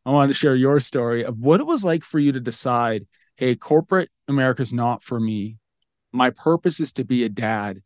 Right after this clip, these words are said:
but wait a second, I'm seeing there's a bigger need here. I'm gonna slowly start to make this shift or really rapidly make this shift." What has that looked like for you and your family?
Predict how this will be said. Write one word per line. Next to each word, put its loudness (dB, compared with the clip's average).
but -4
wait -2
a -4
second, -8
I'm -6
seeing -4
there's -4
a -10
bigger -6
need -4
here. -8
I'm -2
gonna 0
slowly 0
start -4
to -10
make -4
this -8
shift -10
or 2
really 6
rapidly -2
make -4
this -6
shift." -10
What 2
has -2
that -2
looked -2
like -4
for -10
you -2
and -4
your -6
family? -14